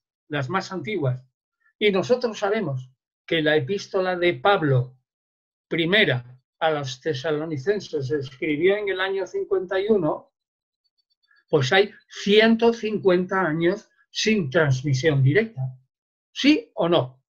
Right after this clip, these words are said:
Sí. Ciento cincuenta años que hay una laguna. ¿Se puede resolver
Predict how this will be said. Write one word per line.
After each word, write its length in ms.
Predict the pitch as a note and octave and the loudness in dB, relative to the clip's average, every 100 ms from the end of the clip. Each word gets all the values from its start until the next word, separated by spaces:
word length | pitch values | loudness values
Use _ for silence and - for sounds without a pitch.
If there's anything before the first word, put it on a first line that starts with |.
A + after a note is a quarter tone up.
| _ _ _ _ _ _ _ _ _ _ _ _ _ | _ _ _ _ _ _ _ _ _ _ _ _ _
Sí. 500 | - G3+ A#3 C3 - _ _ _ _ _ _ _ _ _ _ _ _ _ - - _ - | 0 4 4 0 -10 _ _ _ _ _ _ _ _ _ _ _ _ _ -20 -20 _ 0
Ciento 580 | F#3+ B3 D4+ F#4 D#4 D#4+ | 4 6 4 -2 -4 -4
cincuenta 680 | - G#3 C#3+ G3 A#3 A3 E3+ | -2 -2 2 4 4 2 0
años 340 | A3 A#3+ B3+ - _ _ - | 2 2 0 -8 _ _ -4
que 180 | D3+ | 0
hay 300 | D3+ A3+ G#3+ - | 2 0 -2 -4
una 280 | A3 G#3+ | -2 2
laguna. 880 | G#3+ F#3 D#3 G3 G#3+ C3 B2+ B2+ - _ _ _ _ _ _ _ _ _ _ _ _ _ _ _ _ _ _ _ - | 4 4 4 4 4 2 -4 -8 -14 _ _ _ _ _ _ _ _ _ _ _ _ _ _ _ _ _ _ _ 2
¿Se 160 | D#3+ | 2
puede 260 | C3 A#3 B3+ | 6 6 6
resolver 800 | A#3 G#3 - F3 D3+ F#3 C#3 | 4 2 2 2 4 4 4